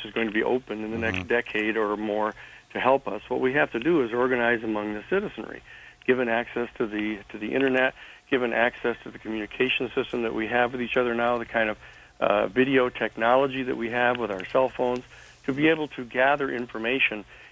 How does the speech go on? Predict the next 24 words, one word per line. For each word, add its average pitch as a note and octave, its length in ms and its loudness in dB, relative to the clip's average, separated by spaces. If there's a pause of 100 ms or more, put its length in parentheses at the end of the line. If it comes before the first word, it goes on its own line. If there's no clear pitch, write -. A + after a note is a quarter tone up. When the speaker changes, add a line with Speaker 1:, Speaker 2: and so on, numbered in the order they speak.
Speaker 1:
and A2 140 -2
put D#3+ 220 4
it C3 120 2
up B2+ 200 4
onto B2+ 340 0
the - 200 -8
internet B2+ 400 0
where A2+ 120 4
we A2+ 120 -4
can A2 120 -2
all B2 280 2 (160)
share C#3 220 6
it. - 100 0 (320)
Just - 180 -2
go D#3+ 100 4
past E3 460 0 (100)
these A2 280 -2
people. - 340 -8 (320)
Go B2+ 100 4
past D3 480 2
the C3 140 0
people A2 380 -4
who, A#2 200 4 (160)
who A2 300 2